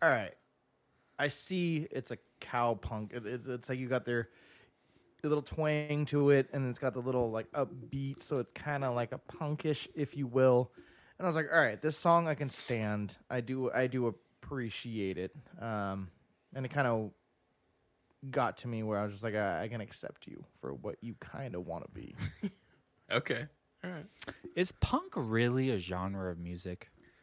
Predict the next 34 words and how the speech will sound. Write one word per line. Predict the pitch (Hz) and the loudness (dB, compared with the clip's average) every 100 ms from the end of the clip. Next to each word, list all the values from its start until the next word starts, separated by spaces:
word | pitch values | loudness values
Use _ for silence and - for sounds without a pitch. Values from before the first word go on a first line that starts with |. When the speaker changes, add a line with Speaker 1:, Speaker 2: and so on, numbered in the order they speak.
| _ _ _ _ - _ _ | _ _ _ _ -20 _ _
Speaker 2:
<sighs> | - - - | -4 -4 -4
That's | 170 | -4
hard | 127 135 | -4 -4
to | 101 | -6
say. | - - - - - - - - - - - _ _ - | -8 -8 -10 -12 -18 -20 -20 -20 -20 -20 -20 _ _ 0
Speaker 3:
Because | 151 165 | 2 4
Speaker 2:
Because | 135 | 2
if | 139 139 | 2 4
it | 131 | 4
Speaker 3:
it's | 147 | 4
Speaker 2:
is, | 151 - | 0 -2
it's | 117 - | -6 -4
changed | - 139 107 92 - | -2 0 -2 -4 -10
a | 82 | -10
lot, | 92 95 92 95 80 - - | -10 -10 -2 -2 -2 -10 0
Speaker 3:
But | 160 202 | 2 2
it's | 190 | 2
also | 196 208 185 | 0 2 2
Speaker 2:
right? | |
Speaker 3:
so | 190 170 175 | 2 4 2
hard | 156 131 139 151 143 | 2 2 2 2 -2
to | |
define. | 123 - 135 113 | -6 -6 -6 0
Like, | 113 - - | -2 -2 -4
Television | - 165 147 113 90 90 87 | 4 6 6 2 0 -4 -6
is | 101 104 | -6 -6
a | |
punk | - - 151 - | -4 -4 -4 -4
band. | 95 85 - - _ _ 135 | -6 -6 -18 -20 _ _ -10
Like, | 127 | -6
what | 185 | -4
does | 269 | -2
that | 294 208 | -2 0
mean? | 220 175 | 0 -2